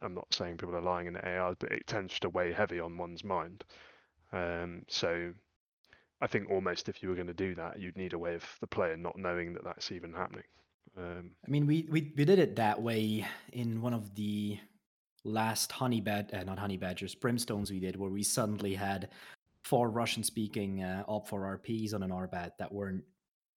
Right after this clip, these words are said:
Speaker 2: well, strictly communicated. And then suddenly a sort of Spetsnaz force turning up, uh,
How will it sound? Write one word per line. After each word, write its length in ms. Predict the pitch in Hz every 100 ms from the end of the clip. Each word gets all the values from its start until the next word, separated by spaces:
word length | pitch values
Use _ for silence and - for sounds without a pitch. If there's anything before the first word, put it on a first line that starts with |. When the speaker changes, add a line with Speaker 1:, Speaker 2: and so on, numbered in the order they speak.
| -
Speaker 2:
well, 320 | 95 95 - _ -
strictly 460 | - 123 110 104
communicated. 760 | 98 95 95 95 - 95 101 104 - _ _ _ _
And 120 | 117
then 140 | 104 104
suddenly 480 | - 107 107 98 92
a 120 | 92 - -
sort 220 | - 98
of 60 | - - _ -
Spetsnaz 640 | - - 107 - 101 101
force 420 | - 101 - - - _ _ _ _ _ _ _
turning 360 | - 123 104 101
up, 260 | 101 101 - - -
uh, 300 | 101 95 90